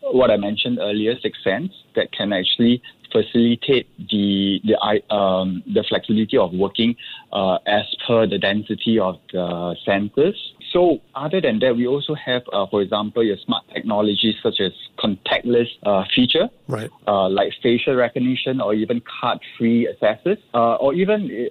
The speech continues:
Speaker 1: in our centre point, uh, centre itself where we have a robotic cafe that minimize and reduce the physical touch points, uh, and to, uh, uh, as a result to avoid this cross, uh, contamination and infection.
Speaker 2: You know, I think a-, a-,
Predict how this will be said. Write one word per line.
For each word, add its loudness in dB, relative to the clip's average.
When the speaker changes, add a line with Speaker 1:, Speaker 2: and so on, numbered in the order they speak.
Speaker 1:
in 0
our -2
centre -4
point, -2
uh, 0
centre 0
itself 2
where 0
we -2
have -4
a -2
robotic 0
cafe 0
that 0
minimize 2
and 4
reduce 2
the 0
physical -2
touch -2
points, -2
uh, 2
and 0
to, 2
uh, 2
uh, 4
as 0
a 0
result -2
to -4
avoid -2
this -4
cross, -4
uh, -4
contamination -2
and -6
infection. 0
Speaker 2:
You 4
know, 4
I 4
think 0
a-, -6
a-, -8